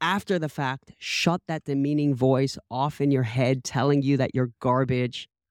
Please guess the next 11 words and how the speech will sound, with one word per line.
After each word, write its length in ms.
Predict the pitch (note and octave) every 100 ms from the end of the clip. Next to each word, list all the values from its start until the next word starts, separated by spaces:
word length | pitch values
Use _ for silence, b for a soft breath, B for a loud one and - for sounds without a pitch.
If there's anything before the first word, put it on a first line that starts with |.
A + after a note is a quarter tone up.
| _
Remind 520 | C#3+ C3+ C#3 E3 F3+
yourself 500 | D#3 - B2 G2+ - A#2+
that 100 | A#2
you're 160 | A#2 -
only 240 | D3+ C#3+
human, 520 | - C#3+ C#3 D3+ F3+ - -
and 100 | A#2+
then 280 | A#2 A#2 B2
lock 340 | B2 C#3 -
your 280 | - C3+ - -
eye 340 | A#2 A#2 A2+